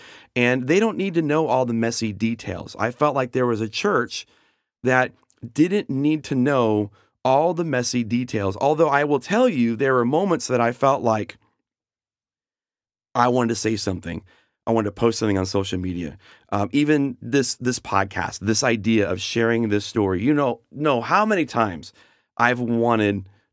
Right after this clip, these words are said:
to share this. And I feel like I'm now at a place where there's enough time between those events and now where I'm in a better spot. I have a lot more hindsight and perspective on things that it's a different conversation.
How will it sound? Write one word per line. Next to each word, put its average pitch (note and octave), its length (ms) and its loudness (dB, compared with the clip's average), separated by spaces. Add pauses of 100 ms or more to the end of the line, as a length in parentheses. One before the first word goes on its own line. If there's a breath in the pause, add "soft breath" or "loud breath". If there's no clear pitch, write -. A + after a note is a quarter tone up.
to A#2+ 120 0
share G#2+ 340 2
this. F2 240 -4
And A2+ 100 0
I A#2 80 2
feel B2+ 220 0
like A2 220 0
I'm G#2 240 0
now A#2+ 260 2
at G#2+ 80 0
a G#2 60 -2
place G#2 420 0
where G2 380 2
there's F#2+ 420 -4
enough G#2 440 0
time F2+ 460 -10 (520 soft breath)
between G#2 320 0
those G#2 180 0
events G2 340 -2
and F#2 160 -2
now G2 320 -2
where F#2 360 -2 (400 loud breath)
I'm G2+ 180 0
in A#2 60 2
a A#2 60 0
better G#2+ 260 0
spot. G2 540 0
I F#2+ 80 0
have F#2+ 160 -2
a F#2 40 0
lot F#2+ 240 -2
more G2 580 0
hindsight G2+ 840 -2
and F#2 360 -6
perspective G2+ 680 -2
on F#2+ 160 -4
things F#2+ 400 -2
that F#2 220 -4
it's G2 180 -4
a G2+ 60 -2
different G2 500 -2
conversation. F#2+ 880 -4